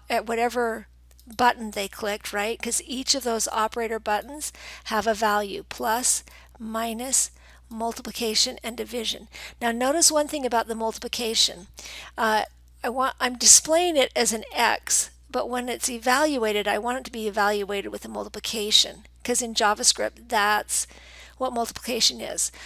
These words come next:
So the user is seeing an X, which is what the user expects for multiplication, but the value that will be received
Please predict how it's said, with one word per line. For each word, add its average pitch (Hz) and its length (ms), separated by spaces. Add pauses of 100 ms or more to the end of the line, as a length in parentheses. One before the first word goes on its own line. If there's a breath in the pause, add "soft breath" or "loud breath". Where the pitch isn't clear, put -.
(100)
So 269 180
the 247 100
user 330 440
is 247 240
seeing 226 520
an 202 260
X, 208 380
which 220 180
is 214 140
what 214 160
the 220 80
user 262 460
expects - 600
for - 140
multiplication, 104 840 (480 loud breath)
but 226 160
the 208 120
value 233 420
that 269 160
will 240 120
be 233 180
received 226 960